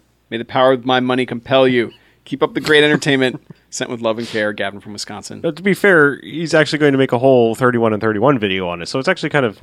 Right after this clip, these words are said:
Speaker 2: more dedicated to the item than him
Speaker 1: Mm-hmm.
Speaker 2: mentioning it merely on here in the second
Speaker 1: Yeah,
Speaker 2: half.
Speaker 1: and I wanna say it was sent from his
Speaker 2: Saying.
Speaker 1: half-hard member in anticipation of October. So I suddenly don't wanna touch this email anymore.
Speaker 2: Hmm.
Speaker 1: But yeah, I, I, I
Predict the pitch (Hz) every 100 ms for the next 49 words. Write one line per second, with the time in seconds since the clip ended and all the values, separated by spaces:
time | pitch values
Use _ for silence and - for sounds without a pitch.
0 | - 120 123 131 - 127 123 135 123 110
1 | 110 110 117 113 104 101 98 - 113 135
2 | 117 117 104 101 - - 110 110 110 101
3 | 95 117 107 98 95 - 92 85 110 95
4 | 117 143 160 151 147 113 123 123 135 131
5 | 139 120 92 87 131 127 131 117 117 113
6 | 110 107 110 101 110 107 107 - 101 -
7 | 101 - 98 92 - 98 101 - _ _
8 | _ _ _ _ _ _ - - 113 -
9 | - 113 104 95 98 - 113 101 98 -
10 | - - - - - - 107 - - _
11 | _ _ _ _ - 131 98 80 71 _
12 | _ _ _ _ - 113 107 104 123 120
13 | 135